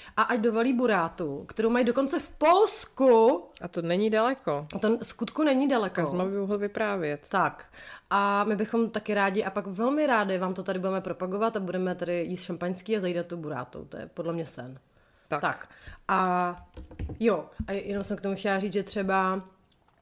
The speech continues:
Speaker 1: s tím divadlem. Mě to vlastně hrozně překvapuje vždycky,
Speaker 2: Hmm.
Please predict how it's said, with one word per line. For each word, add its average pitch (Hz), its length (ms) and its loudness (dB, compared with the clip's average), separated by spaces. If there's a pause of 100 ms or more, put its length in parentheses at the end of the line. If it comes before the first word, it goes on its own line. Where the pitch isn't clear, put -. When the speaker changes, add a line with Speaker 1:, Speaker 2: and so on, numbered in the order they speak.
(500)
Speaker 1:
s - 80 -6
tím 208 160 2
divadlem. 208 500 0
Mě 185 120 -2
to 190 100 -6
vlastně 196 260 -2
hrozně 202 300 0
překvapuje 254 560 -2
vždycky, 220 280 -2
Speaker 2:
Hmm. 220 180 0